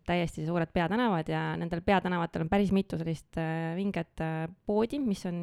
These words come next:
nii pesu kui siis, äh, täiskasvanute mänguasjadega pooleks, äh, hästi ägedad, inimesed käivad, seal on suured vaateaknad, äh,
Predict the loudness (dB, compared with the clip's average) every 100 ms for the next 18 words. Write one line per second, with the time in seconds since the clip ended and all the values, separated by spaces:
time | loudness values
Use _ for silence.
0 | -4 -6 -4 -6 -6 -6 -8 -10 -12 -6
1 | -6 -6 -14 -10 0 0 0 -6 -2 -4
2 | -2 -2 0 0 -2 -2 -4 0 2 2
3 | 2 -2 -6 -4 -6 -6 -6 -6 -6 -18
4 | -20 -8 -2 0 2 2 0 0 -2 -6
5 | -4 0 2 0 -2 -6 -4 -4 -2 2
6 | 4 4 2 -2 0 -4 -2 -2 -2 -4